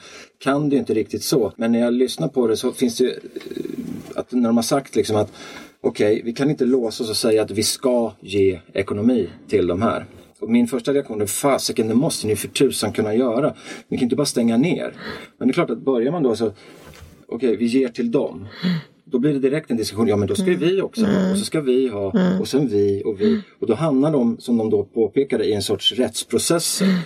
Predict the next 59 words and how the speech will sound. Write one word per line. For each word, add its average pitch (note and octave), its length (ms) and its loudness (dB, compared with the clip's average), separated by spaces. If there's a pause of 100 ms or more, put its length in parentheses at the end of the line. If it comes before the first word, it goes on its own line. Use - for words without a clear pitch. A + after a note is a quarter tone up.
(100)
som - 160 -2
kan A2+ 100 2
hålla A2 200 2
på A2 180 0
hur G#2+ 80 0
länge G#2+ 220 -2
som A3+ 120 2
helst. E3+ 560 -2 (680)
Så G#2+ 60 0
jag G#2 60 -2
förstår D#3 340 0
ju E3 40 4
samtidigt G#2 380 -2
att G2 60 2
man G#2 120 -4
kan C3+ 260 2
inte B2+ 220 0
låsa G#2 460 0
sig G2 140 -6
fast - 680 -2
med A#2 280 2
en G#2 80 2
exakt - 580 -2
sån F2+ 160 0
här, E2+ 80 0
för G2+ 120 -4
det A2 60 0
finns D3 320 0
inget E2+ 160 -2
exakt - 420 -6
i - 80 -2
det F#2+ 80 2
här F#2 100 0
läget. F#2+ 380 2 (400)
Alla C3+ 440 2 (280)
står A2 360 2
ju G#2+ 80 4
på, G2+ 500 0
liksom, F#2 480 -2 (500)
balanserar G2+ 720 0
på G2+ 100 -6
den F#2+ 100 2
här F2 500 0
skakiga G2 560 -2
linan. G2 580 2
Och - 140 -4
man, G2 300 2
är G2+ 80 2
det A2+ 60 2
konkurs G#2+ 500 0
eller G2 100 0
klarar G2+ 320 0
man - 180 4
sig, - 80 2
eller G#2 100 2
hur G#2 100 2
är G#2+ 160 0
det? F#2+ 100 0
Och, F#2+ 120 -4